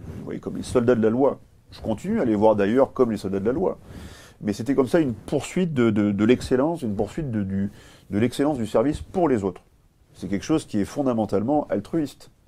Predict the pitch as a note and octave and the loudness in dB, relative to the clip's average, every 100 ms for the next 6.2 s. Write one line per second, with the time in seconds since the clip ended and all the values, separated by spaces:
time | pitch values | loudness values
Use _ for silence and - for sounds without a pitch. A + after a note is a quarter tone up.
0 | _ _ _ - E2+ - F#2 F2+ - - | _ _ _ -12 -10 -4 -4 -6 -12 -12
1 | F#2 F#2 - _ - _ _ _ - - | -10 -10 -12 _ -20 _ _ _ -16 -10
2 | F2 - G#2 G2+ F#2 G2+ G#2+ G2+ G#2+ B2 | -8 2 6 6 6 2 2 -2 -4 -2
3 | A#2+ - G#2 G#2+ G2 - - - - - | -4 -4 -10 -8 -8 -10 -12 -18 -18 -6
4 | G2 F#2 A2+ A#2 C3 B2+ G2+ F2+ F#2 G2+ | -2 -2 0 2 2 2 0 -4 -2 -2
5 | A2+ A#2+ G#2+ F#2+ F#2+ G2+ G2+ - G2+ F3+ | 0 0 -2 -4 2 4 4 0 -4 -4
6 | - - | -6 -14